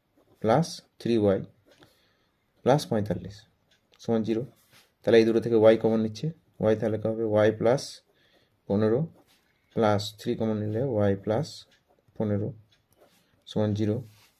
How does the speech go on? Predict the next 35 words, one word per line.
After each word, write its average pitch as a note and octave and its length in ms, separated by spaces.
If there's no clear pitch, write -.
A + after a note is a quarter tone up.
এবার A2+ 380
এই A2 340
দুটো G#2 240
থেকে A2 220
ওয়াই G#2+ 160
প্লাস A2+ 220
পনেরোটা A2+ 280
কমন A2 240
যাচ্ছে, A2 300
ওয়াই G#2+ 160
প্লাস A#2 240
পনেরো A2 300
কমন G#2+ 260
নিচ্ছি, A2 280
কোথায় A2 200
আছে G#2+ 100
কত? B2 140
ওয়াই G#2 220
প্লাস G2 320
থ্রি - 220
সমান F#2+ 340
জিরো। - 220
তাহলে G#2+ 160
দুটো A2 180
রাশির, A#2+ 400
আহ, G#2+ 80
গুণফল B2 380
জিরো C3 180
হলে C3+ 120
কী C#3 120
হবে? D#3+ 100
হয় A#2+ 200
এটা A#2+ 140
জিরো, C3 260
হয় A2 280